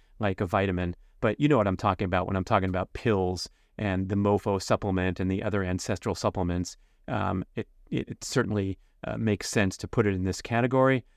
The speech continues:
but what you're taking is a whole food dietary supplement.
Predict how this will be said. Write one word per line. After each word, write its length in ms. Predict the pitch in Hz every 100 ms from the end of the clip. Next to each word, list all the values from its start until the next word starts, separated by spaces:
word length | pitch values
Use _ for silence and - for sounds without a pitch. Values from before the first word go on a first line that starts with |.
| _
but 100 | -
what 140 | 98 98
you're 100 | 95
taking 380 | - 101 98 95
is 260 | 95 - -
a 280 | 95 92 92 - -
whole 240 | 135 117
food 500 | - 135 123 98 92 - - 120
dietary 520 | 104 95 98 104 101
supplement. 560 | - 107 104 87 85